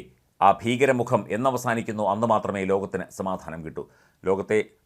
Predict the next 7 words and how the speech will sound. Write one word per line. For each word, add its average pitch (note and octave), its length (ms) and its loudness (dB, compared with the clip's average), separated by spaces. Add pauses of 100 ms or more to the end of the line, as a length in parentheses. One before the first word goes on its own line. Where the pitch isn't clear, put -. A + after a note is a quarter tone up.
(140)
പ്രമുഖരായ G#2+ 520 8 (320)
സാമുദായിക A2 520 6 (260)
മത G2+ 160 2 (160)
നേതാക്കളൊക്കെ A2 600 4
തന്നെ A#2 180 6 (140)
ഈ G#2+ 120 -4
യുദ്ധത്തെ G#2+ 320 -2